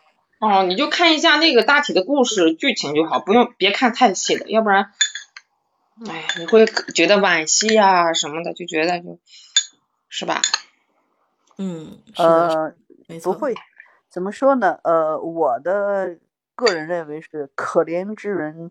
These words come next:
Speaker 3: 必有可恨之处，知道吧？
Speaker 2: 嗯。
Speaker 3: <laughs> 所以说不会的，这种人他既然是有这种结局的话，就说明他自己本身，你是个成年人，你没有处理好，你不能说怪别人怎么去设。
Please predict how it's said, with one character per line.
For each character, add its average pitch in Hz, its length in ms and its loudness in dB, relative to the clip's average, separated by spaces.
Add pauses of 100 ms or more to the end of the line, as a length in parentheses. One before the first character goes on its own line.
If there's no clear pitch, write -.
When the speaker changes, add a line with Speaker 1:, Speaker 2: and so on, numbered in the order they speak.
(120)
Speaker 3:
必 214 80 -6
有 165 180 2
可 - 240 -6
恨 156 220 -10
之 156 120 -16
处， - 280 -8
知 131 100 -12
道 127 260 0
吧？ - 140 -10 (600)
Speaker 2:
嗯。 180 460 -6
Speaker 3:
<laughs> - 60 -20 (840)
所 175 120 -4
以 175 40 2
说 165 220 4
不 156 160 -4
会 175 220 2
的， - 100 -12
这 - 140 -8
种 208 160 4
人 175 360 0
他 208 220 -2
既 214 140 -6
然 175 200 2
是 170 240 -4
有 139 140 -6
这 190 100 -10
种 160 160 -2
结 160 220 -4
局 170 160 -6
的 151 100 -4
话， 147 360 -2 (720)
就 175 160 -2
说 175 200 0
明 165 300 -6
他 175 220 -2
自 175 200 -12
己 160 140 -2
本 131 300 -6
身， 175 340 -8 (240)
你 151 100 -10
是 165 120 -6
个 175 80 0
成 175 260 -8
年 156 220 -6
人， 139 200 -4
你 139 60 -6
没 131 100 -6
有 151 140 -6
处 - 180 -12
理 151 140 -8
好， - 340 -8 (880)
你 156 120 -4
不 156 140 -4
能 175 120 0
说 170 380 4
怪 175 260 0
别 156 200 -6
人 151 180 -8
怎 143 100 -14
么 127 140 -12
去 147 160 -12
设。 - 300 -10